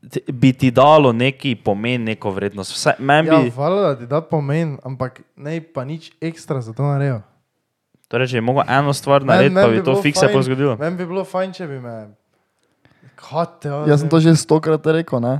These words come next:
Speaker 1: Mhm.
Speaker 3: Ampak jaz pravim vse skup, čeprav je to kontradiktorno, ne, ker jaz ravno kar snemam podcast, ampak jaz hočem vse skup delati zelo low-key. Ne.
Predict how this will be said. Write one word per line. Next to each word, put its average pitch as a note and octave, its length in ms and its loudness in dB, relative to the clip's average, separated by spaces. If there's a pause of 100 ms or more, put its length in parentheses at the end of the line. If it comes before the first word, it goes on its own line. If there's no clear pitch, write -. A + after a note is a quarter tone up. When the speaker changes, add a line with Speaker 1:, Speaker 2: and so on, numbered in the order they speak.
(160)
Speaker 1:
Mhm. A2+ 320 -18
Speaker 3:
Ampak B2+ 380 -2
jaz D3 260 0
pravim D#3 360 4
vse C#3 300 2 (300)
skup, - 420 -6 (140)
čeprav C3 360 -2
je C#3+ 60 0
to C#3+ 100 -6
kontradiktorno, C#3 760 -4
ne, B2 140 -2
ker A#2 140 -10
jaz B2 120 -4
ravno C3 240 0
kar C#3 160 -4
snemam C#3 260 -2
podcast, C#3+ 420 -4
ampak A#2 300 -6
jaz C3+ 200 0
hočem D3 320 -2 (400)
vse D#3 180 2
skup D3+ 320 0
delati C3+ 380 -2 (400)
zelo C3+ 280 2
low-key. A#2+ 380 2 (1400)
Ne. A2+ 220 -10